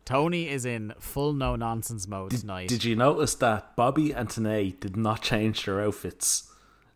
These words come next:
Speaker 2: And Tony was the only one that bothered to put on a new shirt and blazer.
Speaker 1: These lads know where this company's going, and they're putting in a, a, a commensurate effort,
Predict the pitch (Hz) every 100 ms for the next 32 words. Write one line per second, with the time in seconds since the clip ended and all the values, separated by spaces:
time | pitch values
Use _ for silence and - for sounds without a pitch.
0 | _ _ _ 117 107 - - - 123 131
1 | 131 117 - 117 117 123 117 120 110 -
2 | 110 113 110 - 123 113 110 107 110 -
3 | 104 107 113 98 - 90 104 113 139 -
4 | - _ _ _ _ _ _ _ _ -
5 | - - - 120 120 113 107 104 104 98
6 | 101 92 - 95 90 87 82 87 87 82
7 | 92 - 101 90 - 107 101 98 90 87
8 | - 95 87 87 90 - 101 92 92 98
9 | 98 92 - _ _ _ _ _ - 107
10 | 104 104 92 95 87 90 82 76 -